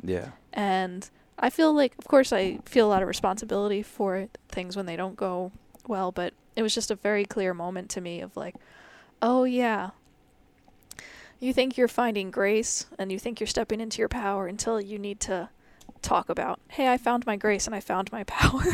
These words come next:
Speaker 1: Yeah, yeah.
Speaker 2: And then all of a sudden you're like, "What am I talking about? That is not, in this moment, I'm sacrificing my grace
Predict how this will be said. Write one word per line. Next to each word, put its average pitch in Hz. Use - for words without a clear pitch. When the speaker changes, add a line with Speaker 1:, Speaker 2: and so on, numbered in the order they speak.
Speaker 1:
Yeah, 87
yeah. -
Speaker 2:
And 247
then 247
all 247
of 233
a 262
sudden 226
you're 196
like, 202
"What 262
am 359
I 240
talking -
about? 165
That 226
is 240
not, 214
in 233
this -
moment, 196
I'm 226
sacrificing 226
my 196
grace 214